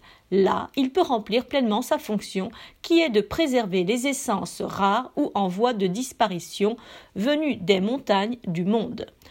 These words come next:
Des centaines d'arbres y ont été plantés depuis sa création en mille neuf cent quatre-vingt-huit, dont près de cent trente-sept espèces exotiques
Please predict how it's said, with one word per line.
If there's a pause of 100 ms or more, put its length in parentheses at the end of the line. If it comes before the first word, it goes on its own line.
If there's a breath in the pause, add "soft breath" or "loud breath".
(560 loud breath)
Des
centaines
d'arbres (200)
y
ont
été
plantés
depuis (160 loud breath)
sa
création
en
mille
neuf
cent
quatre-vingt-huit,
dont
près
de
cent
trente-sept (240 loud breath)
espèces
exotiques